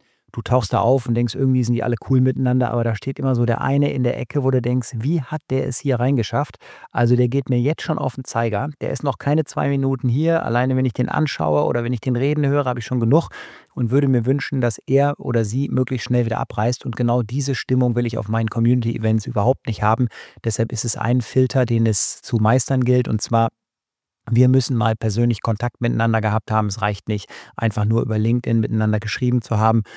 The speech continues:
Du musst mal auf einem Roadshow-Event auch von mir aufgetaucht sein. Du musst mal auf unserem Event, so bauen Sie ein profitables Unternehmen, aufgetaucht sein. Du musst vielleicht mal einen Cold-Calling-Workshop, ähm, bei uns besucht haben oder irgendwas anderes mit uns gemacht haben, dass es eine persönliche Ebene gab, auf der wir feststellen konnten, die Person passt,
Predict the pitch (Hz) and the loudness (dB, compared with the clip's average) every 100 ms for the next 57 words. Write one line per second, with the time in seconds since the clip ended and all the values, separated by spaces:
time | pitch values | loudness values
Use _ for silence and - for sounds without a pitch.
0 | - - 127 131 131 120 - 110 117 110 | -20 -2 2 2 2 -2 -2 -2 0 2
1 | 117 123 123 113 113 117 113 117 110 117 | 2 2 2 2 2 0 0 -2 -2 -2
2 | 113 - 113 - - 120 104 117 110 110 | 0 0 -2 -4 -2 -2 0 0 0 2
3 | 107 113 - 113 110 113 107 107 104 110 | 0 0 0 -2 0 -2 0 0 0 0
4 | 110 - 107 107 110 110 - 110 113 107 | 0 -2 0 0 0 -2 -4 -6 -6 -2
5 | 110 107 123 113 113 123 120 117 113 113 | -2 -2 -4 -2 2 2 2 0 -2 -2
6 | 113 110 - 113 110 107 - - - 110 | 0 0 0 0 0 -2 -10 -12 -2 0
7 | 120 - 117 110 117 110 - 120 - 113 | 0 2 2 2 0 0 0 0 2 2
8 | 113 110 110 107 - 110 123 - 110 107 | 2 2 0 0 -2 -4 -4 -2 0 2
9 | 107 - 117 - 117 101 113 98 110 107 | 0 0 -2 -2 -4 -2 -4 -4 -2 2
10 | 113 113 - 170 170 135 120 - 139 139 | 2 0 2 4 4 4 0 0 0 2
11 | 117 107 120 - 127 - 110 113 - 113 | 2 0 -2 0 -2 -2 -2 -2 0 0
12 | 120 - - - - 113 127 - 110 - | 0 -2 -14 -12 -2 -2 0 -2 -2 -2
13 | 107 123 139 127 113 - 131 131 120 123 | 2 4 2 0 -4 -2 0 2 2 2
14 | 120 123 - - 117 107 110 - 127 - | 0 -2 -8 -2 -2 0 -2 0 -2 -2
15 | 123 120 110 120 - 120 110 120 120 113 | 0 0 2 2 0 -2 -2 -2 0 0
16 | 110 110 - 156 170 - | 0 -2 2 2 2 -2